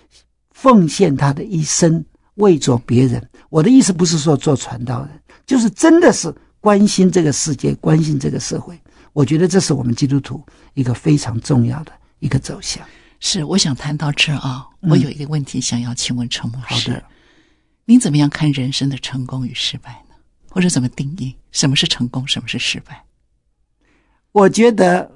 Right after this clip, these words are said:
Speaker 1: 什么是成功啊？就是你真正能够帮助一些人走到正路上面。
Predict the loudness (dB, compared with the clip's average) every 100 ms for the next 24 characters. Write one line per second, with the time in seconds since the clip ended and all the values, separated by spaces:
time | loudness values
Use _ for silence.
0 | _ _ -10 0 2 4 2 0 -4 -4
1 | -2 0 2 0 -4 _ _ _ _ _
2 | 0 2 2 0 -4 -8 _ _ 0 4
3 | 4 4 2 4 4 4 4 4 2 2
4 | 0 _ 0 4 6 6 6 4 -2 -2
5 | -8 -2 -2 0 0 2 0 -2 -4 -4
6 | -2 -4 -2 0 2 0 -4 -8 -14 -18
7 | _ _